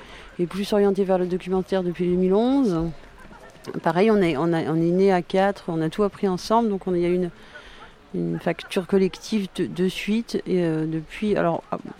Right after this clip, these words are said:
très vite on était cinq, puis maintenant on est sept, mais on a toujours gardé ce côté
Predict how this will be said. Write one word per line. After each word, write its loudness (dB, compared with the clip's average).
très -2
vite -6
on 4
était -2
cinq, 2
puis -8
maintenant -2
on 0
est -2
sept, -4
mais -2
on 0
a 2
toujours 0
gardé 2
ce -8
côté -2